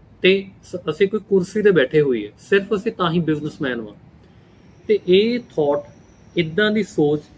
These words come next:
ਸਾਨੂੰ ਸਾਡੇ ਸਕੂਲਿੰਗ ਸਿਸਟਮ ਤੋਂ ਦੱਸੀ ਜਾਂਦੀ ਆ ਕਿ ਇੱਕ ਬਿਜ਼ਨਸਮੈਨ ਤਾਂ ਸਿਰਫ ਲਾਸ ਕਰਦਾ, ਕਿ ਬਿਜ਼ਨਸ ਦੇ ਵਿੱਚ ਤਾਂ ਲਾਸ ਹੁੰਦਾ। ਇਹ ਚੀਜ਼ਾਂ ਸਾਨੂੰ ਸਿਖਾ ਦਿੱਤੀਆਂ ਜਾਂਦੀਆਂ ਨੇ। ਤਾਂ ਮੈਂ ਦੱਸ ਦੇਣਾ ਚਾਹੁੰਦਾ ਕਿ ਬਿਜ਼ਨਸ ਸਿਰਫ ਇੱਕ ਕਰੋੜਾਂ ਦੀ ਇਨਵੈਸਟਮੈਂਟ ਨਹੀਂ ਹੁੰਦੀ,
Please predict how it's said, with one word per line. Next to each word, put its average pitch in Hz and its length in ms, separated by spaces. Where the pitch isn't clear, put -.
ਸਾਨੂੰ 160 260
ਸਾਡੇ 156 280
ਸਕੂਲਿੰਗ 156 380
ਸਿਸਟਮ - 720
ਤੋਂ 160 140
ਦੱਸੀ 147 300
ਜਾਂਦੀ 117 360
ਆ - 80
ਕਿ 170 60
ਇੱਕ 160 120
ਬਿਜ਼ਨਸਮੈਨ 156 800
ਤਾਂ 156 140
ਸਿਰਫ 160 320
ਲਾਸ 127 440
ਕਰਦਾ, 123 300
ਕਿ 147 100
ਬਿਜ਼ਨਸ 139 520
ਦੇ 170 120
ਵਿੱਚ 151 180
ਤਾਂ 165 80
ਲਾਸ 131 320
ਹੁੰਦਾ। 110 200
ਇਹ 220 220
ਚੀਜ਼ਾਂ 202 300
ਸਾਨੂੰ 175 280
ਸਿਖਾ 127 340
ਦਿੱਤੀਆਂ 147 340
ਜਾਂਦੀਆਂ 107 440
ਨੇ। 95 80
ਤਾਂ 220 100
ਮੈਂ 240 100
ਦੱਸ 180 300
ਦੇਣਾ 214 240
ਚਾਹੁੰਦਾ 185 360
ਕਿ 214 80
ਬਿਜ਼ਨਸ 156 560
ਸਿਰਫ 196 240
ਇੱਕ 233 160
ਕਰੋੜਾਂ 160 460
ਦੀ 180 160
ਇਨਵੈਸਟਮੈਂਟ 147 640
ਨਹੀਂ 175 100
ਹੁੰਦੀ, 131 280